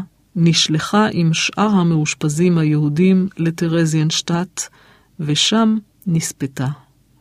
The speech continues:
סטפן תיאודור נוימן, בנה של טרודה והנכד היחיד של הרצל, שירת כקצין בחיל התותחנים הבריטי,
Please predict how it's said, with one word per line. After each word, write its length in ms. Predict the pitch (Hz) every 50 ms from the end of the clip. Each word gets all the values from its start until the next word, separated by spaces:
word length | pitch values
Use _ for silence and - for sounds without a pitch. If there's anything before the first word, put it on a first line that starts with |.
| _ _ _ _ _ _ _ _ _ _ _ - - - _ _ -
סטפן 560 | - - - - 277 285 - 277 254 240 233
תיאודור 540 | - - 196 185 185 170 165 202 208 202 196
נוימן, 600 | 185 180 170 165 156 156 151 147 147 151 156 170 180 - _ _ _ _ _
בנה 460 | - 156 143 165 160 175 190 202 220
של 200 | 202 - 190 170
טרודה 540 | 160 - - - 170 180 185 160 151 156 147 156 165 - - _ _ _ -
והנכד 720 | 175 156 165 165 170 160 156 165 180 196 - - 202 165
היחיד 540 | 160 165 160 156 156 - - - 196 185 -
של 160 | - 180 160 151 143
הרצל, 580 | 165 156 147 147 - - 175 165 160 156 156 - - - - - - - _ _
שירת 500 | - - - - 190 175 190 240 262 -
כקצין 760 | - - - 202 202 - 180 165 - - 208 208 214 214 202
בחיל 360 | 160 165 - - 185 190 190 190
התותחנים 640 | 185 - 175 160 - - 175 165 165 170 180 175
הבריטי, 720 | 165 170 156 139 147 147 151 139 135 - - 160 160 170